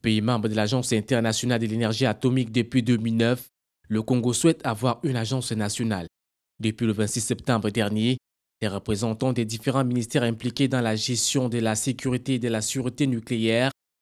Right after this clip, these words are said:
suivent une formation sur la protection physique et la gestion de la sécurité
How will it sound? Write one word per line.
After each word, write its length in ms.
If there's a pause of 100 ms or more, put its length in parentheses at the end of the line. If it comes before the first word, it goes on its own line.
suivent 380
une 140
formation 540
sur 180
la 120
protection 600
physique 500
et 60
la 120
gestion 360
de 80
la 80
sécurité 720